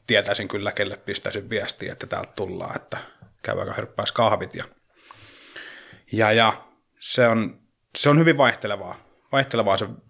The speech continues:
viesti, mitä sieltä tulee. Ja ei oikeastaan aika tosi vähän on mitään negatiivista. Joskus johonkin,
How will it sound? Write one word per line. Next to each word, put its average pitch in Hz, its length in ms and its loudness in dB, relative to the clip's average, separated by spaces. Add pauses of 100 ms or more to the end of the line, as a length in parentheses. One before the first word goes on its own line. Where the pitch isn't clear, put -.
viesti, 98 320 0
mitä 92 160 -6
sieltä 98 180 -2
tulee. 80 360 -6
Ja - 60 -14 (1200)
ei 127 80 2
oikeastaan 160 460 4
aika - 360 0
tosi 180 240 0
vähän 101 240 0
on 104 60 -8
mitään 107 380 -2
negatiivista. - 720 -4 (760)
Joskus 131 480 -4
johonkin, 95 680 -6